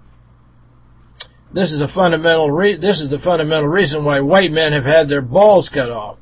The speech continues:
White men, eunuchs, one and all, have the security blanket of rights because they no longer have a ball sack with the balls to be aggressive and territorial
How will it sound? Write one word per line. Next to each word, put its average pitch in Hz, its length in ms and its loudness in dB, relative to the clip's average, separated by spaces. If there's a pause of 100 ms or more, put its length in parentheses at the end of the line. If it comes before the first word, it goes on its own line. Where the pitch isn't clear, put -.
(200)
White 156 280 2
men, 151 340 -6
eunuchs, 160 580 -4 (280)
one 156 280 0
and 170 120 0
all, 185 360 -6 (480)
have 156 200 0
the 139 100 -4
security 175 500 -4
blanket 147 400 -4
of 151 140 -8
rights 185 440 -2
because 131 380 -6
they 139 120 -6
no 147 140 -4
longer 156 360 0
have 143 220 -2
a 131 200 -8 (240)
ball 160 440 4
sack 147 420 -2 (600)
with 147 220 -6
the 135 60 -8
balls 156 500 2
to 143 80 -12
be 151 160 -2
aggressive 156 580 0
and 131 400 -10
territorial 156 840 2